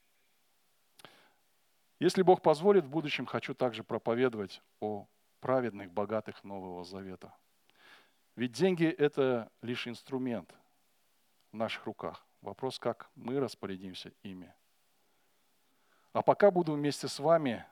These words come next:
оттачивать все шесть шагов веры. И если вы не знаете, какой нужно сделать первый шаг,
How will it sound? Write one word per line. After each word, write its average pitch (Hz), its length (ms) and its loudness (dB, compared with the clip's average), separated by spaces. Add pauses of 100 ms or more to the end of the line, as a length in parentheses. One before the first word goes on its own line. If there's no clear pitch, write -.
(540)
оттачивать 110 840 -2 (320)
все - 200 -10
шесть - 520 -10
шагов 98 420 -8 (100)
веры. 87 280 -12 (2750)
И 120 60 -4
если 226 320 6
вы 226 140 6
не 214 120 4
знаете, 214 460 6
какой 190 560 2 (360)
нужно 180 320 -2
сделать 151 420 4
первый 143 300 2
шаг, - 500 2